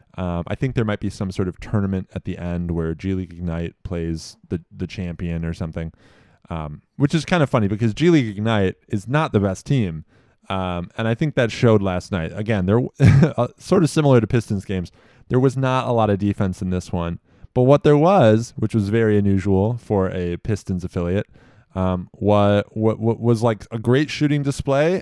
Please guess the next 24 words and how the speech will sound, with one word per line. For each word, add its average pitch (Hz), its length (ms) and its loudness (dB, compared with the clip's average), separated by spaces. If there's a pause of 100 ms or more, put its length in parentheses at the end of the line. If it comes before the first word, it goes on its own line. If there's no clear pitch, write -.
and 117 440 0
a 113 80 -6
bunch 147 240 0
of 170 80 2
three-pointers. 92 640 -4 (420)
Um, 98 580 2
so 123 680 6
who 185 200 2
played 180 300 -2
well? 151 320 4
Well, 120 160 2
our 143 120 0
guy 127 180 0
Saben 127 520 -2
Lee 117 200 0
had 104 240 -2
seventeen 120 640 -2
points, 107 440 -2 (520)
eight 113 140 -2
rebounds, 104 420 -4
and 85 120 -12 (180)
fifteen, 123 800 -2 (520)
uh, 98 280 0
assists - 580 -4